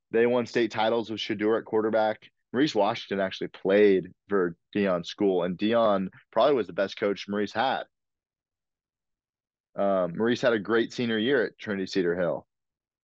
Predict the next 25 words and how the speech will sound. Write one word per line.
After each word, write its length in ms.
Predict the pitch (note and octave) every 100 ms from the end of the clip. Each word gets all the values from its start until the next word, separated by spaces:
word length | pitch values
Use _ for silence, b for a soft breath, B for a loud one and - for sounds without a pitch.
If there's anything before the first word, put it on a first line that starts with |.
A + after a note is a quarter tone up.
| -
and 160 | G#2
Deion 280 | G2+ A#2 A#2
was 120 | A2
his 100 | F#2+
coach. 520 | - C#3+ G#2+ - - - _ _ _ _ _ _ _ _
I 40 | A2
think 100 | A#2+
there's 120 | A2+
probably 280 | B2 A#2+ A#2+
a 40 |
correlation 560 | A#2 B2+ C3 C#3 - F2+
there, 260 | D2+ - _ _ _ _ _ _
um, 520 | F#2+ F#2+ F#2 F2+ E2 _
at 120 | F#2+
least 260 | B2 D3 -
for, 320 | C3+ B2 A#2
you 100 | A2+
know, 140 | G#2+
what 140 | G2+ A2
he 60 |
did 100 | G#2
on 100 | G#2+
the 60 | G2+
field. 300 | - F2+ - _ _ b b b b
Um, 560 | G#2 A2+ A2 G#2+ G2